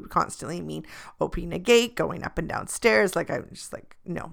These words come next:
we're not potty training with a newborn." So this article talked about how not to potty train. And basically, it's just really listening to your child and following their lead.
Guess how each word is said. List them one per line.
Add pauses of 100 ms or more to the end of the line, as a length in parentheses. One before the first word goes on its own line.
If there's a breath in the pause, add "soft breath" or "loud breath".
we're
not
potty
training
with
a
newborn."
So (840 loud breath)
this
article
talked
about
how
not
to
potty
train.
And
basically,
it's
just
really
listening
to
your
child
and
following
their
lead.